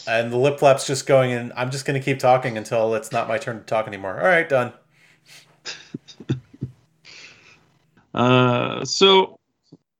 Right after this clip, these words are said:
Speaker 2: we, we, we talked, we talked a lot about Blade Runner, but it's not the only original anime coming to Toonami this year and next year. We, we've seen some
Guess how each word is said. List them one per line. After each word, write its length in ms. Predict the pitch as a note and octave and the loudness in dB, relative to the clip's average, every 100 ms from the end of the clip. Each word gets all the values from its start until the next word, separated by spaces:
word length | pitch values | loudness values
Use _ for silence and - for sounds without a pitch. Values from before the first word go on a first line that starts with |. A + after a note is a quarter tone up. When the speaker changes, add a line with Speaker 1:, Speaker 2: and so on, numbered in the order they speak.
| _ | _
Speaker 2:
we, 240 | G3 G3+ - F3+ | 2 2 2 2
we, 240 | F#3 F#3 - | 4 4 0
we 160 | F#3 | -2
talked, 720 | F#3 E3+ D3+ C#3 - - - A3 | 0 2 2 0 -6 -12 -12 -8
we 100 | G#3+ | 0
talked 260 | D#3+ C3 | 2 2
a 80 | C3+ | 2
lot 340 | A#2+ B2 A#2+ A#2+ | 4 2 0 -2
about 500 | B2 B2+ B2+ B2 _ _ _ _ | 0 2 2 0 _ _ _ _
Blade 220 | - E3+ D3+ | 2 2 4
Runner, 300 | E3 F#3+ F#3+ | 2 2 0
but 140 | G3+ | -4
it's 140 | G#3+ | -6
not 220 | B3 B3+ F3 | -4 -4 -6
the 160 | A#2+ | -10
only 800 | G#2 C#3 B3+ F#3+ F#2 C2 - - _ _ _ _ _ _ - | -6 -6 -6 -8 -10 -14 -16 -20 _ _ _ _ _ _ -6
original 720 | A2 A2+ A2 G#2 F#2+ F#2 G2 | -2 -2 -2 -4 -4 -8 -8
anime 380 | A2+ A2+ G#2+ G2+ | -2 0 0 0
coming 340 | G2+ G#2+ G#2 G2 | 2 2 0 0
to 260 | A#2 G2+ | 2 2
Toonami 760 | G#2 A#2 G#2+ G#2+ G#2+ G#2+ A#2 A#2+ | 2 2 4 4 4 6 6 6
this 260 | G#2+ A2+ G#2 | 6 4 4
year 300 | G#2+ A2+ B2 | 6 6 6
and 160 | G#2+ | 4
next 320 | G#2 G#2 - - | 2 0 0 0
year. 520 | G#2 A2+ D3+ E3+ D#3 | 2 2 2 0 0
We, 280 | A#2+ A#2 A#2 | 2 2 2
we've 240 | G#2+ A2+ - | 4 4 4
seen 280 | C3 B2 A#2 | 6 6 6
some 360 | - A2 A2 | 4 4 2